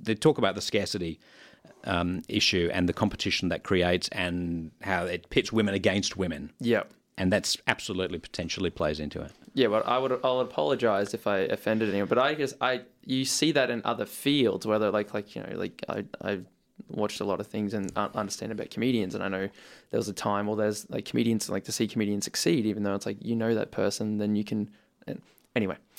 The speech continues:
Speaker 1: Well, in comedy, you know, there's this whole saying that women aren't funny. That's
Speaker 2: Oh,
Speaker 1: a, that's
Speaker 2: that's,
Speaker 1: a whole other study
Speaker 2: oh,
Speaker 1: for someone, isn't it? It's the same.
Speaker 2: that's not,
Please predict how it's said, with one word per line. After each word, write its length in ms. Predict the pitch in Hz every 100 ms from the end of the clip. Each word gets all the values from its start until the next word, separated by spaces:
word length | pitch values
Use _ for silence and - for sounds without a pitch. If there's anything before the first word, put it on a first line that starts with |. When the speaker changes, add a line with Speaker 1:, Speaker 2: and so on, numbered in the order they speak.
| - - - - -
Speaker 1:
Well, 80 | 170
in 100 | 139
comedy, 480 | 180 202 156 117 - - -
you 80 | 131
know, 100 | 110
there's 200 | 117 113
this 160 | 104
whole 160 | 117 107
saying 320 | 127 110 101
that 140 | 98
women 220 | 101 104 95
aren't 180 | 95
funny. 360 | - 147 - - _ _ _
That's 220 | - 117 117
Speaker 2:
Oh, 40 |
Speaker 1:
a, 20 |
that's 120 | 123
Speaker 2:
that's, 200 | 120 131
Speaker 1:
a 60 | 113
whole 220 | 120 110
other 140 | 107 110
study 280 | 107 151
Speaker 2:
oh, 20 | 127
Speaker 1:
for 100 | 117
someone, 280 | 90 85
isn't 140 | 110 104
it? 60 |
It's 120 | 65 -
the 100 | 104
same. 140 | 113
Speaker 2:
that's 180 | 98
not, 120 | -